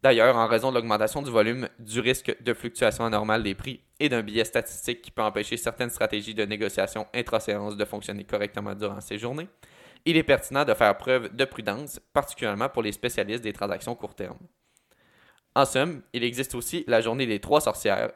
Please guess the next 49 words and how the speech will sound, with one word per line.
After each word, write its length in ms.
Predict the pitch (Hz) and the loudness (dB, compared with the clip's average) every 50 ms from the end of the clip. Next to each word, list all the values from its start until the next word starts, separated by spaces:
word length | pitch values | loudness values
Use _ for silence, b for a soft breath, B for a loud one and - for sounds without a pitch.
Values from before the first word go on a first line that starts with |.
| - | -2
et 80 | - 151 | -2 0
des 140 | 139 123 113 | 0 0 0
deux 160 | 101 110 110 | -2 -2 -2
sorcières, 480 | - - - - - 123 107 107 123 139 b b b b b b b - | -2 -4 -4 0 0 0 0 0 -4 -8 b b b b b b b -6
qui 60 | - | -4
sont 120 | 151 151 | -2 0
des 140 | 139 127 113 | 0 0 -2
journées 400 | 113 117 95 107 113 123 123 - | -2 -2 -4 -4 -4 -4 -6 -6
où 120 | - 131 127 | -8 -6 0
il 60 | 117 | 4
y 40 | 113 | 4
a 80 | 107 | 4
des 120 | 104 107 104 | 4 2 -4
expirations 460 | 107 - - - 98 101 101 - 139 | -4 -4 -2 -2 0 0 0 0 0
d'options 400 | 127 107 98 - - - 127 - - - | -2 -2 -2 -2 -2 -4 -4 -4 -4 -4
et 60 | 139 | -2
de 80 | 117 | -2
contrats 300 | 107 - 104 104 - 110 | -2 -2 -4 -4 0 2
à 60 | 101 98 | 2 2
terme, 340 | - 113 113 113 120 110 - _ - | 2 0 0 0 -2 -8 -10 _ -2
également 300 | 135 123 113 117 120 123 | 2 2 2 2 2 0
seulement 340 | - - 110 107 120 120 123 - b b b b b - | 0 0 0 0 0 0 -2 -4 b b b b b -6
de 140 | - 123 123 | 0 2 2
moins 220 | 113 120 117 117 | 2 2 0 -2
de 60 | 117 | -2
produits. 420 | - - - 110 98 92 95 - _ _ _ _ _ _ _ _ _ _ _ _ _ _ _ _ _ _ _ _ - - _ _ - | -4 -2 -2 -2 -2 -2 -8 -18 _ _ _ _ _ _ _ _ _ _ _ _ _ _ _ _ _ _ _ _ -20 -20 _ _ 4
Par 140 | - 120 120 | 8 10 10
exemple, 420 | 113 107 101 104 101 123 165 - b b b b b | 10 8 6 0 -2 -4 -6 -10 b b b b b
la 140 | b 131 131 | b 6 6
journée 240 | 127 127 123 135 135 | 6 4 0 0 0
des 140 | 120 120 | 0 0
deux 100 | 110 120 | 0 0
sorcières 460 | 120 - 117 - - - 101 101 110 - | 0 0 -2 -2 2 4 4 4 4 2
se 80 | - | 0
produit 280 | 117 - 113 110 110 113 | -2 -2 -2 -4 -2 -2
normalement 380 | 120 110 110 107 104 104 107 | -2 0 0 0 0 0 0
le 160 | 104 117 143 143 | 0 0 0 -2
troisième 400 | - - 117 110 110 117 107 107 | 0 0 0 2 2 0 -2 -2
vendredi 400 | 104 101 101 101 101 104 104 104 | -2 -2 -2 -2 -4 -4 -6 -6
de 140 | 101 123 | -4 -4
chaque 240 | 120 - - - - | -2 -2 -2 -4 -4
mois, 200 | 113 104 127 - b b b b b | -8 -8 -8 -8 b b b b b
sauf 260 | b - 156 156 - | b -2 -2 0 2
en 120 | 135 110 104 | 2 2 4
mars, 300 | 104 101 107 117 120 117 | 2 2 2 0 -2 -6
juin, 240 | 101 107 110 110 | -6 -4 -4 -4
septembre 500 | 110 - - 101 - - 110 113 107 - _ - | -2 -2 -2 -2 0 0 0 0 -2 -4 _ -4
et 100 | 139 135 | -2 0
décembre. 480 | 113 107 95 - - - - - - | 0 0 -2 -2 -6 -10 -12 -12 -18